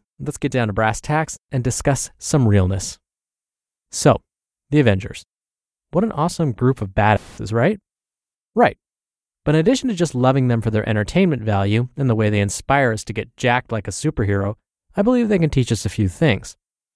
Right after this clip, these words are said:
In fact, I think that looking at a movie about superhero teams can teach us a lot. Not just how to save the world while looking awesome in spandex,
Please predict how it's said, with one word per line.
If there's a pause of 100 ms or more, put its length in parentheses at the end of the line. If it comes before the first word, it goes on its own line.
(240)
In
fact, (140)
I
think
that
looking
at
a
movie
about
superhero
teams
can
teach
us
a
lot. (380)
Not
just
how
to
save
the
world
while
looking (100)
awesome
in
spandex,